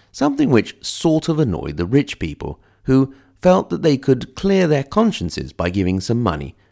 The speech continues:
to the order or to the poor. The dedication to poverty was to be total,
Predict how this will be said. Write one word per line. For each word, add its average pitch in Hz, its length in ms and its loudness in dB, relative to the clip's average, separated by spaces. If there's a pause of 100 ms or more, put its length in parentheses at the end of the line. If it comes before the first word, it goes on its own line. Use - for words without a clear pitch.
to 113 120 2
the 110 140 4
order 175 460 4
or - 120 -6
to 87 120 -8
the 73 100 -10
poor. 107 440 0 (1800)
The 147 80 0
dedication 185 600 4
to - 80 -4
poverty 82 560 -2 (160)
was 107 180 -2
to - 120 -8
be 87 120 -4
total, - 680 0